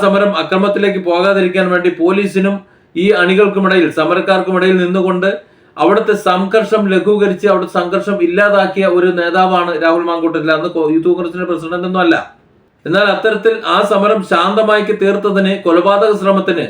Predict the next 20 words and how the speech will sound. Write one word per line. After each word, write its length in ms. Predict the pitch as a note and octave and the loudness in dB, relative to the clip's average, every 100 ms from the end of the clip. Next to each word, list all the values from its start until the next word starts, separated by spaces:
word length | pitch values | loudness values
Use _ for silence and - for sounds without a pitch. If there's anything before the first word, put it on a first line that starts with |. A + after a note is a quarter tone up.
| B2+ | -6
അതും 160 | D3 F3+ F3 | -6 -4 0
സി 80 | E3 | 0
പി 60 | F#3 | 2
എമ്മിന്റെ 220 | F#3+ F#3+ | 0 0
ഒരു 80 | F#3+ | -2
പ്രവർത്തകനെ 540 | F3+ F3 E3 F#3+ F#3 F#3+ F3 | 0 0 0 -2 0 -2 0
കൊല്ലാൻ 240 | E3+ F#3 F#3 | 0 0 -2
ശ്രമിച്ചു 260 | F3+ E3+ F3+ | -4 -2 -4
എന്ന 100 | F3+ E3+ | -2 -4
കുറ്റത്തിന് 440 | D#3+ F3+ F3+ F#3 F#3+ - - - | -4 -2 0 -2 -6 -14 -10 0
ഒന്നാം 260 | D3+ F#3 G#3+ G#3+ | 2 4 2 2
പ്രതിയാക്കി 440 | G3 G3+ G3 F#3+ F3 | 0 2 2 0 -2
പോലീസ് 300 | F#3 F#3 - | 0 0 0
കേസെടുത്തു. 420 | F3+ E3+ - - - _ _ - | -2 0 -4 -8 -20 _ _ -4
നിലവിൽ 340 | D3+ G3 A3+ A3 | 0 2 2 2
രാഹുൽ 220 | G3 G#3 A3+ | 0 0 0
മാങ്കൂട്ടം 400 | G#3+ G3+ G3+ G3+ F#3+ | 0 0 0 0 0
ജാമ്യത്തിലാണ്. 600 | E3+ F#3 F#3+ G3 D#3 A#2+ - _ _ - E3 | 0 0 0 2 0 -2 -12 _ _ -4 0
ആ 40 | G#3 | 2
ജാമ്യം 300 | G3 G3 G#3+ | 0 0 0